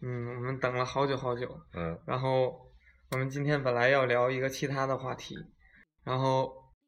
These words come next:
Speaker 1: 那个，<laughs> 觉得少了一个人，聊起来不太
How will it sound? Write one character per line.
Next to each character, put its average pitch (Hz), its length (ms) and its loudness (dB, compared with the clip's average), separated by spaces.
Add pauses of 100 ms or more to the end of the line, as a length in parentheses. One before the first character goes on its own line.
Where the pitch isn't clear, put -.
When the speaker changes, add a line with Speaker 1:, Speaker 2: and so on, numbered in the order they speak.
(260)
Speaker 1:
那 131 180 0
个， 120 440 4 (540)
<laughs> 190 640 -4
觉 139 100 4
得 180 120 8
少 156 260 2
了 135 80 4
一 175 80 6
个 170 60 6
人， 151 340 2 (360)
聊 135 140 6
起 160 120 2
来 127 180 0
不 - 240 -8
太 143 400 2